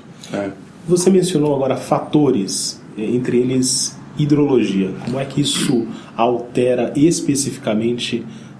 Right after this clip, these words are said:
Speaker 2: ah, o preço, eh, a médio e longo prazo?
Speaker 1: Perfeito.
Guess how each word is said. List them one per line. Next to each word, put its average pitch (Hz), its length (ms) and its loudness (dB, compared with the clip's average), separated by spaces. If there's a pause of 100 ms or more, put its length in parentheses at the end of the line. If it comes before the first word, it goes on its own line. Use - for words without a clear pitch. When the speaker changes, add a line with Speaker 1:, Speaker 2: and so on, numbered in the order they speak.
Speaker 2:
ah, 107 380 -8 (100)
o 123 60 -6 (100)
preço, 127 560 2 (580)
eh, 107 140 -6
a 107 140 -2
médio 117 580 2
e 117 60 0
longo 110 260 2
prazo? 95 540 -8 (100)
Speaker 1:
Perfeito. 95 480 -6